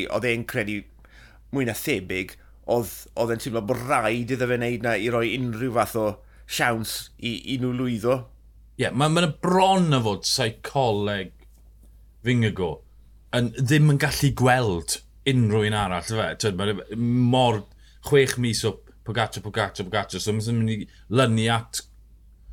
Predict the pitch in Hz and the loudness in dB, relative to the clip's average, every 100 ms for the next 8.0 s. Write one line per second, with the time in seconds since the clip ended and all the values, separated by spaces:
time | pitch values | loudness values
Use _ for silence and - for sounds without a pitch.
0 | - - - - - - - 143 127 123 | -20 -20 -20 -20 -20 -20 4 6 8 6
1 | 117 101 110 90 98 - 113 110 120 - | 2 2 2 2 0 -2 -2 0 0 4
2 | 127 90 117 113 110 104 107 - 120 113 | 2 4 0 0 0 2 2 0 0 2
3 | 110 76 90 98 73 65 113 98 95 - | 0 -2 -6 -4 -4 -2 -2 0 -2 0
4 | 120 110 - 117 113 107 98 101 80 - | 2 2 2 2 4 4 0 -2 -2 -6
5 | - - - 123 123 98 - 160 117 - | -12 -14 0 4 4 2 0 0 0 -4
6 | - - - - - - 117 87 - 147 | -16 -18 -18 -20 -20 -2 0 2 2 2
7 | 139 147 135 120 107 107 101 107 101 | 4 4 6 6 4 2 2 4 4